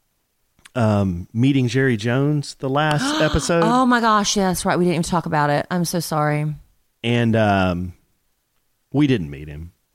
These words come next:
Speaker 2: Well,
Speaker 1: In fact, we didn't go to the party.
Speaker 2: We didn't go to the party.
Speaker 1: No.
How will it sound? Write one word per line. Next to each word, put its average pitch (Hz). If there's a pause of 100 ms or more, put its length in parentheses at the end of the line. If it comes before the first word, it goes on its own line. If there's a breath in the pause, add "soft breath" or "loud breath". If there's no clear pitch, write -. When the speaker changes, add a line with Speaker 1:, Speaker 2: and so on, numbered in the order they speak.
(160)
Speaker 2:
Well, 143
Speaker 1:
In 135
fact, 170 (580)
we 120
didn't 117
go 107
to 104
the 104
party. 104
Speaker 2:
We 160
didn't 147
go 143
to 135
the 127
party. 139
Speaker 1:
No. 123